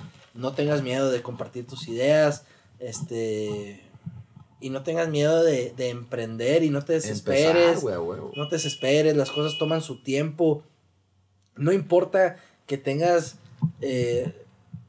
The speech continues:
Speaker 1: pocos recursos para ejecutar alguna idea, por algún lado puedes empezar y vas a ver que, que la vida te va a dar una solución. Tú puedes empezar haciendo algo, alguien más va a llegar, va a ver lo que estás haciendo, se va a interesar,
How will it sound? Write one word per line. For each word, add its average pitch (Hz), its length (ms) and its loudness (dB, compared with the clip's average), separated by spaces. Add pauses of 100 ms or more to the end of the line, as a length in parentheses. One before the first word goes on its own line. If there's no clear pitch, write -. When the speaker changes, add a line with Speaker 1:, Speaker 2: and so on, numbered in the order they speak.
(320)
Speaker 1:
pocos 151 280 -2
recursos 156 440 -6
para 156 200 0
ejecutar 143 680 -4 (380)
alguna 127 340 -4
idea, 143 500 2 (340)
por 131 160 2
algún 170 540 2
lado 180 340 6
puedes 190 340 2
empezar 156 640 0
y 143 80 2
vas 151 180 2
a 175 60 4
ver 202 300 4
que, 135 300 -2 (480)
que 139 100 -4
la 127 120 2
vida 185 320 6
te 147 100 2
va 139 420 2
a 147 120 0
dar 143 320 2 (120)
una 151 200 -4
solución. 113 580 -8
Tú 139 140 -12
puedes 143 240 2
empezar 139 400 -4 (160)
haciendo 143 520 0
algo, 214 520 8 (300)
alguien 143 360 2
más 147 280 -2
va 143 60 2
a 143 60 4
llegar, 156 560 6
va 156 60 8
a 151 40 6
ver 156 160 4
lo 170 120 2
que - 60 -14
estás 143 180 -6
haciendo, 175 320 -2
se 147 100 -2
va 131 80 2
a - 20 0
interesar, 151 560 0